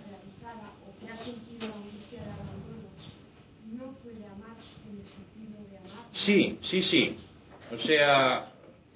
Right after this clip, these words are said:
Speaker 2: curiosamente, a pesar de que la persona esté handicapada por ese problema básico de angustia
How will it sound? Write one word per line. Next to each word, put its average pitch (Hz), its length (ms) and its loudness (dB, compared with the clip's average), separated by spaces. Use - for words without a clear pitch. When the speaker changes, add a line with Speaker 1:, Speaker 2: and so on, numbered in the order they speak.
Speaker 2:
curiosamente, 160 760 6
a 143 100 8
pesar 143 560 6
de 135 160 -4
que 147 60 0
la 139 160 6
persona 156 380 6
esté - 320 4
handicapada 127 800 4
por 123 400 6
ese 123 240 2
problema 120 500 6
básico 113 420 4
de 101 120 6
angustia 104 640 2